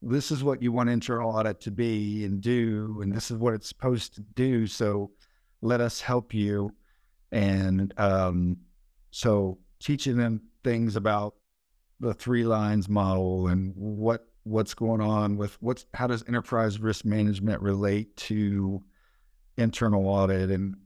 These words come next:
and objectives and risks and all that stuff. So it's kind of the uphill battle.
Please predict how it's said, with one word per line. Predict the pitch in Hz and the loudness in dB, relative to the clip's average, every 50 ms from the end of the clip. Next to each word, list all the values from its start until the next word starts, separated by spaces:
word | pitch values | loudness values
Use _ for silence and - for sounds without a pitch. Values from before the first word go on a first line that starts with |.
| _ _ | _ _
and | - 107 104 98 98 95 - - - - | -4 -2 -2 -2 -4 -6 -10 -18 -16 -12
objectives | - 101 98 117 135 135 127 - - 131 117 110 98 98 | -12 -8 -4 -2 0 0 -2 -2 -2 0 0 0 0 0
and | 101 101 107 | 0 0 2
risks | 110 113 113 110 104 - - - - 117 | 2 2 2 0 0 -4 -8 -6 -2 0
and | 101 | 0
all | 101 101 101 | 2 2 2
that | 101 98 101 95 | 2 2 0 -2
stuff. | - - - 107 101 98 | -6 -4 -2 -2 -2 -2
So | - - 110 104 | -2 -2 -2 -2
it's | 104 - - | -2 -2 -4
kind | - - 131 123 117 | -4 -2 0 0 2
of | 110 98 | 0 0
the | 101 101 - - | 0 -2 0 -2
uphill | 117 - - - 117 107 | -4 -2 0 0 0 0
battle. | 98 107 104 104 104 104 104 101 101 | 0 0 0 2 2 2 2 2 0